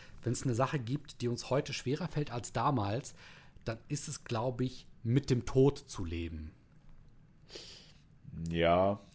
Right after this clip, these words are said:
Speaker 1: Seien wir
Speaker 2: Ja,
Speaker 1: ehrlich.
Speaker 2: früher, früher war es ja auch eher so, dass man gedacht hat oder gesagt hat, dass es nur ein, äh, Übergang ist zum Paradies, sozusagen. Das Leben hier.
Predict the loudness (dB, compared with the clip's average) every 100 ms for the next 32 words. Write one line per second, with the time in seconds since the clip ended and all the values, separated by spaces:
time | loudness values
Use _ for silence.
0 | 0 4 6 12 12 12 8 8 8 4
1 | -12 -10 6 10 12 10 10 8 8 6
2 | 2 2 2 0 0 0 -2 -4 -18 -14
3 | -4 -2 -2 0 0 0 -2 -4 -4 -4
4 | -2 0 0 -4 -4 -8 -8 -8 -6 -6
5 | -2 0 0 -2 -12 -20 -20 -20 -20 -20
6 | -6 -2 0 0 -2 -4 -4 -4 -4 -8
7 | -14 -20 -20 -20 -20 -20 -20 0 8 12
8 | 12 10 4 2 -4 -2 -2 0 -2 -2
9 | 0 2 2 0 -2 -6 -14 -10 -10 -10
10 | -12 -12 -12 -4 -2 2 4 4 2 -2
11 | 0 -2